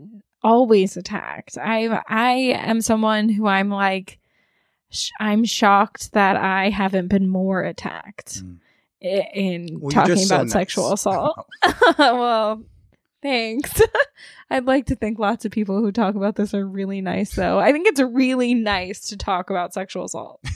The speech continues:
Speaker 1: I think that's, like,
Speaker 2: <laughs>
Speaker 1: one of the fucking nicest things you can do. Because it is really uncomfortable. It's
Speaker 2: Mm.
Speaker 1: really uncomfortable. It's really uncomfortable to admit that you've been sexually assaulted. That's, like, not something people want to do.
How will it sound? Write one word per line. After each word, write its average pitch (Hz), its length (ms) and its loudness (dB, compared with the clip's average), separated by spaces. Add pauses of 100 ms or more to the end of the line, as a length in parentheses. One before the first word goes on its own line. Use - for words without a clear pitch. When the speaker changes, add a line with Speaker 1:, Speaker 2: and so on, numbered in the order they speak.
(240)
Speaker 1:
I 226 80 2
think 285 160 2
that's, 285 180 4
like, 294 160 4
Speaker 2:
<laughs> 226 40 -2
Speaker 1:
one 226 300 4
of 233 120 0
the 226 120 6
fucking 208 460 0
nicest 202 560 0
things 202 320 -4
you 185 100 -6
can 190 200 -4
do. - 320 -8 (480)
Because 302 260 2
it 349 160 2
is 359 300 2
really 294 280 4
uncomfortable. 190 680 -2
It's - 140 -6
Speaker 2:
Mm. 214 180 -6
Speaker 1:
really 233 320 2
uncomfortable. 196 640 -2 (360)
It's 226 120 -2
really 254 320 2
uncomfortable 233 600 2
to 214 160 2
admit 208 720 2
that 226 140 2
you've 202 240 -2
been 208 180 2
sexually 202 320 0
assaulted. 208 580 0 (600)
That's, 208 180 0
like, 214 160 4
not 190 300 4
something 220 320 2
people 185 580 0
want 185 420 -4
to 202 120 0
do. 185 480 0